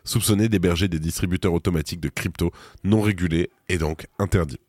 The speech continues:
C'est une chasse aux distributeurs automatiques qui ne devrait pas durer très longtemps, tant le nombre est, est faible au Royaume-Uni. Selon le site Coin A T M Radar, il y en aurait que vingt-huit sur tout le territoire britannique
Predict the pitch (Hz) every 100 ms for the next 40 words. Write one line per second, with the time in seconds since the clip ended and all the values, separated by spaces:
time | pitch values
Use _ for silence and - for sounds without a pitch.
0 | _ - - 107 101 - 127 - 101 104
1 | - 107 98 98 95 98 92 110 87 82
2 | 85 82 80 98 90 85 80 - 90 82
3 | 87 - - - 98 95 101 90 80 78
4 | - - 95 73 - 90 90 85 78 78
5 | 90 - - - 113 107 104 92 - 95
6 | - - - 110 101 - 98 104 90 80
7 | 90 85 87 - - - - 90 95 90
8 | 101 90 82 85 104 - 110 80 - 101
9 | 95 90 87 95 85 85 78 76